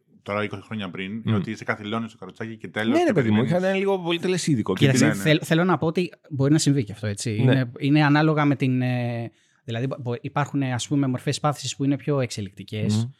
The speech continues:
Speaker 3: και πιο εκφυλιστικές, ας το πω έτσι.
Speaker 2: Σωστά.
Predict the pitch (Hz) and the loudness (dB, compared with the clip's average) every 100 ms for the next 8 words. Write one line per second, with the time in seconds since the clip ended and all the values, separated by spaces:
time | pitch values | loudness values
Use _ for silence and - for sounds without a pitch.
0 | _ _ _ _ _ _ - 123 123 120 | _ _ _ _ _ _ -4 -2 -2 -2
1 | 123 - - - _ - 170 160 - 117 | -4 -8 -16 -18 _ 0 2 2 2 0
2 | - 104 95 - - 95 95 85 87 - | -2 -6 -8 -8 -8 -8 -6 -8 -8 -14
3 | - _ - 107 - | -18 _ -12 -8 -6